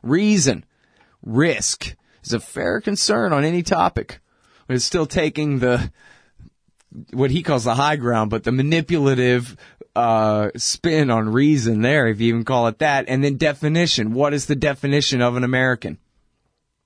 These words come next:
So he covers every, every part of his base here. He says, "Another dimension of Trump's Canadian gambit is that it acts as a reveal to soften Trump's biggest problem,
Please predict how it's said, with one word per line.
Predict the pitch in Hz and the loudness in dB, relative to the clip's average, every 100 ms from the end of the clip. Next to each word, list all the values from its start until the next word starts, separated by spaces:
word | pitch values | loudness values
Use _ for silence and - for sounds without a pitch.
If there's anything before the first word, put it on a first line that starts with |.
| _ _ _ _ | _ _ _ _
So | - | -4
he | 127 | -4
covers | - 147 123 127 - | -2 -2 -2 -6 -4
every, | 143 160 165 117 - _ - | -4 -2 -4 -6 -14 _ -4
every | 143 160 | 0 -2
part | - 147 147 | -2 -2 0
of | 139 | 0
his | 123 | -4
base | - 123 127 - | -2 0 0 -2
here. | - - - _ _ _ _ _ _ _ _ _ _ _ | -10 -14 -18 _ _ _ _ _ _ _ _ _ _ _
He | 127 | -4
says, | 127 165 135 - - | -2 -2 -2 -6 -16
"Another | - 135 180 | -4 -2 0
dimension | 190 165 156 156 - | -2 -2 -2 -2 -2
of | 147 113 | -4 -4
Trump's | 170 156 147 | -2 -2 -2
Canadian | 151 139 139 135 | 0 2 2 0
gambit | 117 131 135 151 139 | 0 0 2 0 0
is | 117 | 0
that | 131 | 0
it | 123 - | 0 0
acts | 139 156 | 0 0
as | 160 131 | -4 -2
a | |
reveal | 120 120 110 175 170 120 | -2 -2 0 0 2 0
to | 117 117 | -2 -2
soften | - 139 151 170 143 | 0 0 0 -2 -6
Trump's | - 175 175 - | -2 0 0 -4
biggest | 104 117 110 - | -2 -2 -2 -4
problem, | - 113 104 90 | -2 0 0 -2